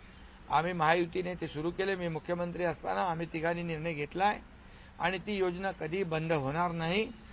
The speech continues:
आणि ब-, विरोधकांनी कितीही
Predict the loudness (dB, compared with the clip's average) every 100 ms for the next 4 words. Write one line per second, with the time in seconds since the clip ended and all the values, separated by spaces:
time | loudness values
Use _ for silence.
0 | -18 -10 -2 0 2 2 2 -2 -12 -16
1 | -4 -2 2 2 2 2 0 -2 -4 0
2 | 6 6 6